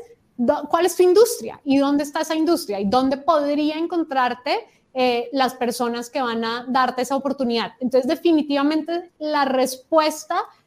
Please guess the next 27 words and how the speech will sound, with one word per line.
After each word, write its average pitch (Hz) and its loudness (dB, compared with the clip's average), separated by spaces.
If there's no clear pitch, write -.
No 285 2
te 285 0
puedo 330 4
decir 269 0
si 285 -2
está 285 0
bien 294 0
o 294 2
mal, 339 4
porque 285 -2
depende 240 0
de 294 0
tú 294 -2
a 247 -6
qué 233 -2
quieres 254 -2
aplicar, 285 0
de 262 4
qué 254 2
están 247 -2
buscando 240 -2
esas 233 -4
empresas, 311 -2
qué 285 6
habilidades 269 2
necesitas 262 -2
demostrar. 277 2